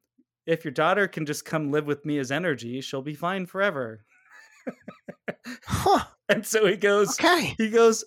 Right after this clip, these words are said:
Speaker 1: "Okay, I've gotta let you go." <laughs>
Speaker 2: Wow. Wow. All right. All right.
Speaker 1: And if you were wondering if he made the wrong decision, literally the moment she dissolves,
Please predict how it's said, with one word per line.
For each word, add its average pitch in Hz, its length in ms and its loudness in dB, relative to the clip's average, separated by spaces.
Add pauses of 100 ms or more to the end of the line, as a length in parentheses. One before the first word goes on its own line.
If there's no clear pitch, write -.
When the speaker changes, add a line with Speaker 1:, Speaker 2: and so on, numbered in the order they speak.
Speaker 1:
"Okay, 277 520 2
I've 247 140 2
gotta 247 180 2
let 254 240 2
you 254 80 -8
go." 233 560 4
<laughs> - 60 -12 (500)
Speaker 2:
Wow. 135 640 0 (680)
Wow. 208 580 0 (240)
All 160 160 0
right. 202 380 0 (880)
All 170 220 0
right. 170 400 2 (760)
Speaker 1:
And 175 160 2
if 185 140 -2
you 196 80 0
were 196 140 6
wondering 202 520 2
if 160 520 -2
he 190 160 -6
made 170 260 2
the 147 140 0
wrong 156 280 0
decision, 135 680 -2 (260)
literally 170 480 2
the 143 140 -4
moment 151 400 -4
she 143 260 -4
dissolves, 135 720 -2